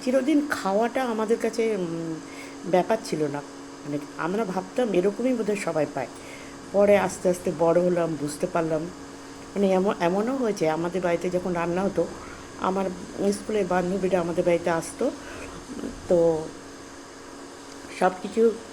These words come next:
মানে সমস্ত রান্না শেষ আর কি, কেউ যে আসবে, আমরা দুজন বান্ধবীকে নিয়ে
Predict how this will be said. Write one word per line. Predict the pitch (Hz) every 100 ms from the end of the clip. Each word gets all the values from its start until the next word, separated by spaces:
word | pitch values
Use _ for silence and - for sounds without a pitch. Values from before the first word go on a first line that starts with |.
| - - - -
মানে | 226
সমস্ত | 226 269 294 302
রান্না | 277 226 247
শেষ | 254 - 262 170 165
আর | 147
কি, | 143 - - - -
কেউ | 190
যে | 180
আসবে, | 208 180 196 294 - - - - -
আমরা | 208 208
দুজন | 185 190 214 202
বান্ধবীকে | 185 185 190 196 196 190
নিয়ে | 175 175 175